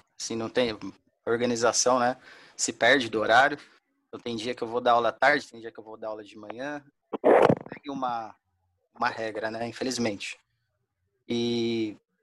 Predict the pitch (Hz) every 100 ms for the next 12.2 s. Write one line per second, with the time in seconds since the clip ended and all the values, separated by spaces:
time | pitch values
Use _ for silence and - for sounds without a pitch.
0 | _ 151 143 131 151 151 143 - _ _
1 | _ _ _ 135 156 160 139 135 127 -
2 | 143 165 143 135 143 - 110 - 117 123
3 | 131 127 131 - 131 120 117 127 139 -
4 | 127 123 127 - 123 139 160 - - -
5 | _ _ _ _ _ - - - - 127
6 | - 135 123 131 - 127 131 123 127 135
7 | - - 143 143 - 135 131 123 - 127
8 | 113 120 160 123 - _ _ _ _ _
9 | _ _ - 139 151 165 175 - - 120
10 | - _ 127 135 131 139 139 151 160 131
11 | 135 156 _ 117 135 143 135 131 131 123
12 | 123 113